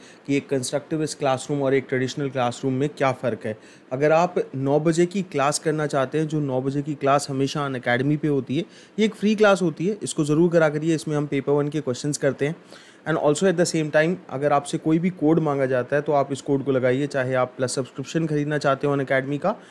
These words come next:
या फिर अगर आप फ्री क्लास में भी एनरोल करना चाहते हो। अभी हमने टीचिंग एप्टीट्यूड का पूरा का पूरा जो जून दो हज़ार उन्नीस का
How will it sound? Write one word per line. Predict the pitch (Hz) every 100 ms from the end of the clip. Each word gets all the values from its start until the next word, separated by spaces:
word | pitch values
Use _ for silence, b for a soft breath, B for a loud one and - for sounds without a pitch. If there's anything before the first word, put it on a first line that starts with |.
| B B 131
या | 143
फिर | 143 175 - B -
अगर | 131 143
आप | 139 143
फ्री | 143
क्लास | 139 127 139
में | 131
भी |
एनरोल | 127 120 123
करना | 117 113
चाहते | 110 113 107
हो। | 110
अभी | 117 147
हमने | 147 156
टीचिंग | 151 143 135 175 160
एप्टीट्यूड | 143 151 139 151 147
का | - 147 180 B B - _
पूरा | 190 208 233
का | 214
पूरा | 196 170 175
जो | 170 170
जून | 135 143 165
दो | 151 147
हज़ार | 147 151
उन्नीस | 139 135 143
का | - 151